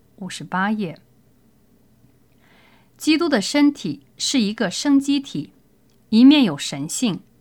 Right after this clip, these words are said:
另一面有人性。以彰显兼有神性和人性的基督，他是完整的神和完全的人。选自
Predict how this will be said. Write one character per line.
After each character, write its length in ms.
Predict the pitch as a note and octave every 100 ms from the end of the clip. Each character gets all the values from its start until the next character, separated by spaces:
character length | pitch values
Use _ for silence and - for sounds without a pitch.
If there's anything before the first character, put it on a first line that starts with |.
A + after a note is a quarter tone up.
| -
另 200 | B3+ A3+
一 80 | G#3
面 200 | F#3+ C#3+
有 160 | D#3
人 220 | D3 C3+
性。 320 | E3+ - G#3 D#3 _ _ _ _ _ _ _ _
以 320 | - G#3+ G#3+ - _
彰 260 | - E4 E4+
显 320 | - E3+ -
兼 220 | - D4+ D4+
有 140 | F#3+
神 300 | - D#3 D3
性 240 | F#3 B3+ -
和 180 | - E3+
人 180 | D3+
性 180 | F#3 B3+
的 100 | F3+
基 220 | C#3 A3+
督， 320 | A3+ C4+ C#4 - _ _ _ _ _
他 140 | - F4
是 160 | E4+
完 260 | D4 G3 F3+
整 160 | A#3+ F3+
的 80 |
神 420 | D#3 - D3+ D3+ F#3 _
和 320 | _ - E3 - _ _
完 220 | - E3
全 220 | A#3+ F#3
的 140 | D#3 D3+
人。 260 | B2+ - - _ _ _ _ _ _ _ _ _ _ _ _ _
选 300 | - D#3+ C3+
自 320 | - G3 -